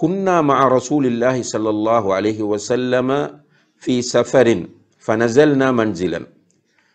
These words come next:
நாங்கள் ரசூல் ஸல்லல்லாஹு அலைஹி வஸல்லம் அவர்களோடு ஒரு பிரயாணத்தில் இருந்தோம்.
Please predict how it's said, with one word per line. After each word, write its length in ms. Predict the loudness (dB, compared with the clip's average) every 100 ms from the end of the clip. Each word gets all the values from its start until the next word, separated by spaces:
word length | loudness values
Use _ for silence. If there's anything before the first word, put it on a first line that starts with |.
| _
நாங்கள் 640 | -4 0 2 4 4 2 -4
ரசூல் 380 | -4 -2 -2 -2
ஸல்லல்லாஹு 500 | -2 2 4 4 2
அலைஹி 280 | 0 0 -2
வஸல்லம் 500 | -2 -2 0 -2 -2
அவர்களோடு 600 | 0 0 2 0 0 2
ஒரு 200 | 0 0
பிரயாணத்தில் 680 | -2 2 4 4 0 -4 -6
இருந்தோம். 600 | -6 -6 -6 -6 -6